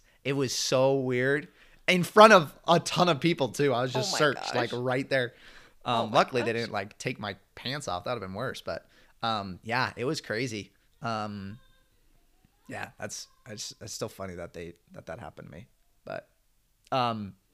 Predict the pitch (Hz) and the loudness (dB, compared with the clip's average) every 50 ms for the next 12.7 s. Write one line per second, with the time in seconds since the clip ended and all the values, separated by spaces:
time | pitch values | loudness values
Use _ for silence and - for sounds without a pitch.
0 | _ _ _ _ _ _ _ _ _ _ - - 127 131 - - - 120 107 98 | _ _ _ _ _ _ _ _ _ _ -2 0 0 0 0 -2 -2 -2 -2 -2
1 | - - _ _ _ _ _ _ _ _ _ _ _ _ - 131 127 127 - 113 | -6 -10 _ _ _ _ _ _ _ _ _ _ _ _ 0 0 0 0 -2 -4
2 | - 123 135 127 - 110 101 95 - - - _ _ _ _ _ _ _ _ _ | -4 -4 -4 -4 -4 -6 -6 -6 -10 -14 -20 _ _ _ _ _ _ _ _ _
3 | _ _ _ _ _ - 156 156 - 170 220 262 233 185 147 110 113 160 143 143 | _ _ _ _ _ -8 -6 -2 0 2 2 2 2 -2 -4 0 0 0 0 0
4 | 123 120 160 202 240 226 190 160 - - 127 - - 107 104 107 101 - - - | 2 4 4 4 6 6 4 4 4 0 -4 -4 -6 -6 -4 -4 -4 -4 -6 -12
5 | - - - _ _ _ _ _ - 113 98 98 - _ _ _ _ _ _ _ | -16 -20 -20 _ _ _ _ _ -10 -10 -10 -10 -12 _ _ _ _ _ _ _
6 | _ _ _ _ - 143 123 123 160 220 262 214 143 127 135 139 147 135 123 107 | _ _ _ _ -2 -2 0 4 6 6 6 6 4 0 -2 -2 -2 -2 -2 0
7 | 123 120 123 117 117 113 110 110 104 - 131 135 135 143 - - 123 113 104 - | 0 0 0 0 0 0 0 0 -2 -2 -2 -2 -2 -2 -4 -8 -8 -6 -6 -6
8 | 117 123 123 110 101 95 117 117 - - 110 104 107 113 123 131 131 - _ _ | -6 -4 -4 -6 -4 -2 -4 -4 -4 -4 -6 -6 -6 -6 -8 -10 -12 -16 _ _
9 | _ _ - - 113 117 113 113 113 - 104 113 113 - 117 113 110 113 104 - | _ _ -12 -8 -6 -6 -6 -6 -4 -4 -4 -4 -4 -6 -8 -10 -10 -10 -10 -8
10 | 110 107 113 120 127 147 165 - - _ _ _ _ _ _ _ _ _ _ _ | -8 -6 -6 -6 -8 -8 -10 -14 -18 _ _ _ _ _ _ _ _ _ _ _
11 | _ _ _ _ _ _ _ _ _ _ _ _ _ _ - 156 170 156 131 - | _ _ _ _ _ _ _ _ _ _ _ _ _ _ 2 2 2 2 0 0
12 | 202 190 220 285 214 - - - 156 165 170 160 160 - | 0 2 2 2 2 0 2 2 2 2 2 0 0 -2